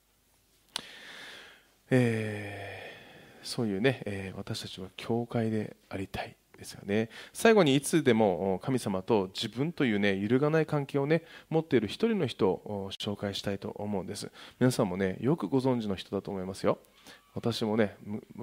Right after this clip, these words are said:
若い時、まあ、小さい時によく映画を見ましたけどね、映画「ロッキー」シリーズの、うん、脚本を書いて、そして自ら主演したシルベスタ・スタローンっ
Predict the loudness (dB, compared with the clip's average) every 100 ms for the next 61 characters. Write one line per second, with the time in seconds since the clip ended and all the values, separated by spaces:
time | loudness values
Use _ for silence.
0 | -10 -8 -2 0 -2 -8 -10 -6 -2 -2
1 | 0 -2 -2 -10 -10 -10 -18 -20 -16 -6
2 | -4 -4 -4 0 0 2 2 2 2 0
3 | -2 -8 -10 2 2 2 -6 4 8 10
4 | 10 8 6 -2 0 2 2 2 2 4
5 | 6 4 2 -2 -2 -4 -8 -12 -8 -2
6 | -2 0 0 0 -2 -4 -2 2 2 2
7 | 2 2 2 -4 -2 2 2 2 -2 2
8 | 2 0 -8 -18 -8 0 4 4 4 2
9 | 2 0 2 2 0